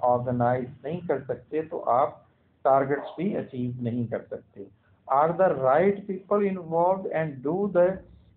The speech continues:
they understand their roles? इसके अंदर हमने organization के अंदर क्या चीज़ें देखनी होती हैं कि आप जो, जिन लोगों को इकट्ठा कर रहे हो, क्या वो सही लोग हैं, right people at the right job वाली बात है, या ये, ये तो नहीं है कि ऐसे लोग आपने job के ऊपर लगाए हैं जो बिल्कुल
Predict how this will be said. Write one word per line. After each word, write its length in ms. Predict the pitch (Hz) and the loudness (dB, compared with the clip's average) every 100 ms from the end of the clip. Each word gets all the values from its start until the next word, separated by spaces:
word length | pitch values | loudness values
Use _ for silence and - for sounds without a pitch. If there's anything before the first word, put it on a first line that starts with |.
| - | -8
they 440 | 143 165 175 170 147 | -4 -4 -4 -6 -2
understand 600 | 160 160 156 151 185 175 | -2 -2 -4 -2 -2 -4
their 160 | 190 190 | -4 -2
roles? 240 | 180 180 185 _ _ _ 135 | -2 -4 -6 _ _ _ -14
इसके 260 | 135 127 | -12 -4
अंदर 300 | 156 160 175 | -4 0 0
हमने 340 | 156 151 160 165 | 0 -2 -4 -2
organization 800 | - 131 135 147 139 135 - 156 | 0 0 -2 -4 -4 -8 -10 -10
के 120 | 151 | -8
अंदर 160 | 156 | -6
क्या 260 | 156 156 156 | -6 0 0
चीज़ें 280 | 160 160 160 | -2 -8 -6
देखनी 280 | 147 160 165 | -6 -6 -8
होती 220 | 165 190 | -8 -10
हैं 100 | 202 | -2
कि 60 | |
आप 320 | 175 165 170 139 | 2 2 0 -6
जो, 140 | 160 | -6
जिन 260 | 165 156 190 | -6 -6 -4
लोगों 320 | 160 156 165 | -2 -2 -2
को 40 | 165 | -8
इकट्ठा 480 | - 139 - 170 | -6 -6 -2 -2
कर 200 | 165 147 | 0 0
रहे 180 | 123 127 | 0 0
हो, 220 | 139 185 - _ _ _ | 0 -2 -8 _ _ _
क्या 180 | 156 160 | 2 2
वो 140 | 175 | 0
सही 400 | 175 147 139 196 | -2 -2 0 0
लोग 280 | 190 190 185 | 0 0 -2
हैं, 180 | 190 185 - _ _ 127 | -8 -8 -12 _ _ -4
right 480 | 120 131 180 190 - | 2 4 2 -2 -6
people 260 | 175 185 | -2 -2
at 420 | - - 143 143 160 | -2 0 0 2 0
the 160 | 123 117 | 2 4
right 280 | 135 180 170 | 2 0 -2
job 180 | 165 165 | 0 2
वाली 200 | 170 170 | 0 0
बात 360 | 170 151 156 160 | 0 2 0 -2
है, 240 | 165 214 | -4 0
या 120 | 214 | 0
ये, 380 | 180 147 156 - - | -2 -4 -8 -8 -12
ये 200 | 143 175 | -8 -6
तो 140 | 175 | -4
नहीं 180 | 165 202 | -4 -4
है 60 | |
कि 140 | 196 202 | -4 -6
ऐसे 400 | - 156 160 190 | -2 -2 0 -2
लोग 280 | 156 156 160 | 0 2 2
आपने 340 | 139 - 147 | 0 -2 -10
job 340 | 135 123 117 | -2 -2 -2
के 60 | 135 | -8
ऊपर 180 | 135 131 | -8 -6
लगाए 340 | 131 113 127 | -2 -2 -2
हैं 120 | 165 | -6
जो 80 | 151 | -8
बिल्कुल 560 | 131 139 143 165 180 | -10 -12 -10 -10 -10